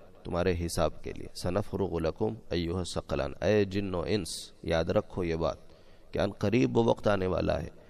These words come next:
کہ میں فارغ ہوں گا تمہارے حساب کے لیے، وقت نکالوں گا تمہارے حساب کے لیے، قیامت آئے گی۔ اب اللہ تعالیٰ نے دنیا میں احکام کا پابند کیا تو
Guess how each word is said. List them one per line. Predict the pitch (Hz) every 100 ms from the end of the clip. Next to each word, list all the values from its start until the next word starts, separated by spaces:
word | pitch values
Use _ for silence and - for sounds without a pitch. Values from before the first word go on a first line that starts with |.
| -
کہ | -
میں | 107
فارغ | 101 - 98 120
ہوں | 104 98 92
گا |
تمہارے | 92 85 82 85 82
حساب | - 58 -
کے | -
لیے، | - - - - -
وقت | 110 - 104
نکالوں | 92 92 107 113 110
گا | 85
تمہارے | 85 85 85 82
حساب | - 78 -
کے | -
لیے، | -
قیامت | - 113 110 104
آئے | - -
گی۔ | - - - - - - - - -
اب | 113
اللہ | 120 131 151
تعالیٰ | 127 113 101
نے | 95 104 -
دنیا | 107 110 120 120
میں | 127 127 -
احکام | - - 113 123
کا | 131 123
پابند | 107 98 113 120
کیا | 101 95 82 98
تو | -